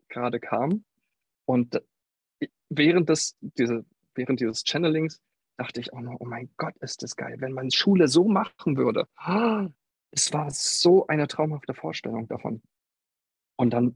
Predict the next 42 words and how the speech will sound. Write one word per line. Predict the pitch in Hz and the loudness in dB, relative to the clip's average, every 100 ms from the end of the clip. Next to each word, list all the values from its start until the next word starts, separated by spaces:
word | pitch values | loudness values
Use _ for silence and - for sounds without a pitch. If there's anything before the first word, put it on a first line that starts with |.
| - | -4
plötzlich | 131 123 - 143 - - _ _ _ _ _ _ - | -6 -4 -2 -2 -4 -18 _ _ _ _ _ _ -2
war | 117 139 | 2 2
es | - - - _ | 0 -6 -12 _
mit | 135 - | -4 0
einmal | - 139 233 226 - _ _ _ _ _ - | 2 4 4 0 -2 _ _ _ _ _ -6
einfach | 113 117 - - | -2 -2 -2 -4
da. | - 170 - | -2 -2 -4
Ich | - 120 - - | -8 -8 -14 -12
hab | - - - | -12 -10 -8
keine | 117 - | -6 -4
Ahnung, | 120 120 | -4 -4
warum. | 117 131 175 - _ - | -2 -2 -2 -6 _ -16
Ich | 120 | -10
hab | 127 - | -6 -2
diesen | 113 113 | -2 -2
Kanal | 117 127 135 | 0 0 0
auch | - | -2
gefühlt, | _ - 208 | _ 2 4
er | 139 | 4
war | 117 | 2
dann | 117 | 0
auch | - 120 | -2 -4
noch | - - | -2 0
offen | 139 - 208 | 2 2 2
und | 123 | 0
ich | 117 | -4
stand | - 123 | -2 -2
dann | 117 | 0
so | 123 127 - _ | -2 -4 -6 _
und | 120 113 - _ _ _ _ _ - | -8 -8 -10 _ _ _ _ _ -14
hab | 120 | -6
sie | - | -2
alle | 101 104 | 0 2
angeguckt, | 123 127 156 147 | 0 0 -2 0
so, | 147 131 _ _ _ _ _ _ _ _ - | -2 -2 _ _ _ _ _ _ _ _ -12
"Heute | 107 92 175 | -10 -4 -6
channel | - 135 120 - | -4 -8 -6 -8
ich | - - | -8 -4
grad." | 190 202 | -4 -4
Und | 104 | -8
die | - | -6
so, | - 123 | -6 -8